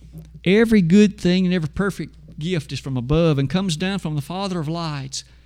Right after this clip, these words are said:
with whom is no variableness, neither shadow of turning, to borrow the wording of James one seventeen. And so, as this innocent child enters the world,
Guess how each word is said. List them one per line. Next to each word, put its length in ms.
with 120
whom 200
is 120
no 180
variableness, 600
neither 180
shadow 320
of 140
turning, 440
to 80
borrow 300
the 80
wording 400
of 60
James 320
one 140
seventeen. 880
And 140
so, 320
as 180
this 280
innocent 560
child 580
enters 280
the 80
world, 680